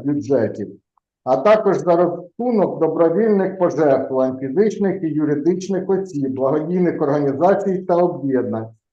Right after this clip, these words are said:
громадян, інших незаборонених законодавством джерел. Так, відповідно до статті третій даної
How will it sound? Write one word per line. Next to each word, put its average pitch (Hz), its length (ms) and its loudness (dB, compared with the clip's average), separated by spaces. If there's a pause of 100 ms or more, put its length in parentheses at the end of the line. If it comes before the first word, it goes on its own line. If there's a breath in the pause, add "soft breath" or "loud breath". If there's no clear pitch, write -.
(260)
громадян, 165 800 0
інших 175 420 0
незаборонених 165 840 0
законодавством 147 840 -2
джерел. 117 460 -2 (720)
Так, 165 300 4
відповідно 202 540 2
до 196 160 4
статті 196 340 0
третій 151 600 0 (680)
даної 170 460 4